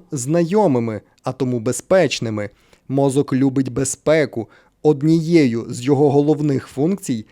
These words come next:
є виживання, а тому перспектива чогось нового, чогось, що з великою ймовірністю справді виявиться набагато кращим, чим те, що є, лякає нас. Ми, як і в'язні Шоушенку, власноруч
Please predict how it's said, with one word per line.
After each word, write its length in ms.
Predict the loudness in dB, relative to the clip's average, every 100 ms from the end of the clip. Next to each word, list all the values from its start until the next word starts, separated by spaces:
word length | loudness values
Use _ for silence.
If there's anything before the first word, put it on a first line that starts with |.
| -14
є 200 | -2 0
виживання, 720 | 0 -2 -2 0 0 -2 -6 -10 _ -8
а 100 | -4
тому 260 | 0 0
перспектива 880 | 2 0 0 -6 -8 -4 0 2 0
чогось 420 | -2 0 0 0
нового, 640 | -4 -4 0 2 2 0 -4 -10 _
чогось, 680 | -2 4 6 8 6 4 -4 _ -20
що 260 | -2 0
з 120 | 0
великою 580 | 2 4 4 4 4 2
ймовірністю 760 | 2 0 2 0 2 -4 -4 -8
справді 640 | -8 -4 2 4 4 2
виявиться 500 | 0 0 0 -2 -4
набагато 440 | -4 -4 -4 -4 -4
кращим, 540 | 0 2 0 0 -6
чим 200 | -6 -6
те, 160 | -2 -4
що 240 | -4 -6
є, 480 | -6 -2 0 0 -2 -8 _ _ _ _ _ -6
лякає 680 | -4 -6 -4 0 2 2 0
нас. 420 | -2 -6 -10 -18 _
Ми, 320 | 0 2 0 -6
як 280 | -6 -6 -4
і 60 | -8
в'язні 440 | 0 2 2 -2
Шоушенку, 760 | -2 -2 -2 -2 -2 -4 -10 -12
власноруч 960 | -10 -2 0 0 -2 -4 -2 -4 -8